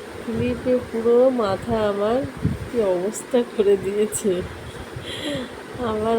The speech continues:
হাসছে দেখো কেমন করে। তো যাই হোক, দেখো,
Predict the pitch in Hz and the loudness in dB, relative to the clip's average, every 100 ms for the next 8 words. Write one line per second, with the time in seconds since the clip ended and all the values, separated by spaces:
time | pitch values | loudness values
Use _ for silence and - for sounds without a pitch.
0 | 220 220 208 214 - - 220 208 208 226 | 0 -2 -2 -2 -8 -4 2 2 2 -2
1 | 226 202 196 208 226 220 202 247 370 - | -2 -2 0 -2 -2 0 2 2 0 -2
2 | - - - - - - - - - - | -4 -4 -8 -12 -12 -10 -6 -6 -6 -8
3 | - - - - - - - - - - | -4 -4 -6 -10 -10 -12 -12 -14 -14 -14
4 | - - - - - - - - - - | -14 -12 -10 -10 -10 -12 -14 -14 -14 -14
5 | - 226 214 214 214 233 214 - - - | -2 2 4 4 2 -2 -6 -12 -12 -12
6 | - - - 220 208 240 247 254 277 285 | -14 -14 -12 -6 4 6 8 6 4 0
7 | - - - - - - - - 202 185 | -4 -10 -12 -12 -14 -14 -16 -8 -4 0
8 | 180 175 - | 0 0 -4